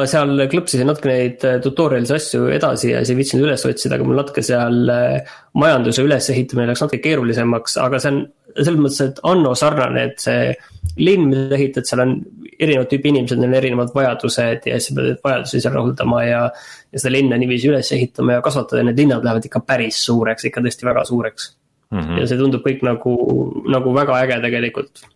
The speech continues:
Speaker 2: Mhm. Ja see on päris uus mäng
Speaker 1: Aa, ja
Speaker 2: ju.
Speaker 1: sellele tuli, jaa. Ja see,
Speaker 2: Ei ole
Speaker 1: ei, see
Speaker 2: üle-
Speaker 1: tuli välja nüüd siin veebruaris, veebruaris vist on ju.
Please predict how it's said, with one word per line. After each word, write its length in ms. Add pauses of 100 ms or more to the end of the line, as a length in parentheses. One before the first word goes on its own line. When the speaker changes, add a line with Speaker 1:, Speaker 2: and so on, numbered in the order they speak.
(440)
Speaker 2:
Mhm. 240
Ja 160
see 80
on 80
päris 100
uus 300
mäng 80
Speaker 1:
Aa, 160
ja 80
Speaker 2:
ju. 80
Speaker 1:
sellele 260
tuli, 300 (240)
jaa. 160 (480)
Ja 160
see, 120
Speaker 2:
Ei 80
ole 80
Speaker 1:
ei, 80
see 80
Speaker 2:
üle- 80
Speaker 1:
tuli 160
välja 220
nüüd 260
siin 320
veebruaris, 680
veebruaris 440
vist 200
on 160
ju. 40